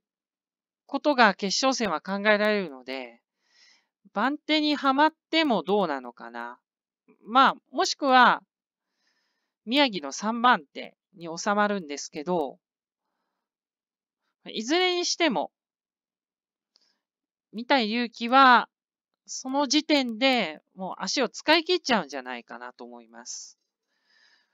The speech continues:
まあ、三谷翔太が優勝するためには、三谷龍樹が突っ張り切るか、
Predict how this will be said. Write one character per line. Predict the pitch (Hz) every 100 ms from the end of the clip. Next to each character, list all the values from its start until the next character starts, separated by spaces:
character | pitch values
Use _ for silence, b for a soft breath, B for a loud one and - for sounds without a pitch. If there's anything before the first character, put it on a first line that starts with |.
| _ _ _ _ _ _ _ _ _ -
ま | 269
あ、 | -
三 | 370
谷 | 453 453 403
翔 | - 320
太 | 311 226
が | 196 196
優 | 185
勝 | 226 262 254
す | 269
る | 277
た | 294
め | 285
に | 233 156
は、 | 165 147 123 - _ _ _ _ _ _ _ _ _ _ _ _ _ _ _ _ _ _ _ _ _ _ _ _ -
三 | 294
谷 | 349 330
龍 | 254 247
樹 | 190 165
が | 151 156 131 - _ -
突 | 226
っ | -
張 | 294
り | 294
切 | 277 247
る | 165
か、 | - 143 120